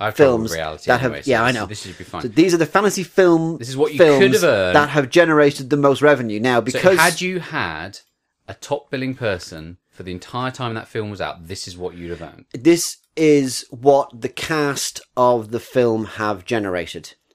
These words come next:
Speaker 2: No?
Speaker 1: This is what, if you'd had one person top billing, this is what you'd have earned.
Speaker 2: Right, sorry, okay,
Speaker 1: Right,
Speaker 2: 'cause
Speaker 1: yeah.
Speaker 2: you, you generated these figures
Speaker 1: Yeah,
Speaker 2: from
Speaker 1: yeah,
Speaker 2: Whopper,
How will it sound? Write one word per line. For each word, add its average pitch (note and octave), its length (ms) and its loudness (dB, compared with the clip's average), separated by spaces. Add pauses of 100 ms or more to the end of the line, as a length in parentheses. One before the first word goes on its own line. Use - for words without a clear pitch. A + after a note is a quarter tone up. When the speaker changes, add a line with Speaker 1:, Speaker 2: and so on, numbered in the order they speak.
(400)
Speaker 2:
No? D3 260 -6 (600)
Speaker 1:
This - 220 -14
is F2+ 400 -12 (420)
what, F#2+ 360 -10
if - 120 -16
you'd G2 80 -12
had F2+ 180 -8
one B2 240 -2
person F#2+ 540 -10 (640)
top A2+ 200 -6
billing, D#2+ 440 -10
this F#2+ 160 -14
is F#2 100 -14
what F2 140 -8
you'd E2 120 -16
have D2+ 100 -14
earned. - 160 -18
Speaker 2:
Right, E3 320 2
sorry, D3 320 2
okay, D3+ 220 0
Speaker 1:
Right, - 80 0
Speaker 2:
'cause D#3 140 2
Speaker 1:
yeah. B3+ 120 8
Speaker 2:
you, F3+ 160 2
you F#3 200 2
generated E3+ 360 4
these D#3 120 0
figures D3 220 2
Speaker 1:
Yeah, - 60 2
Speaker 2:
from C3+ 80 2
Speaker 1:
yeah, D3 60 2
Speaker 2:
Whopper, C#3 120 2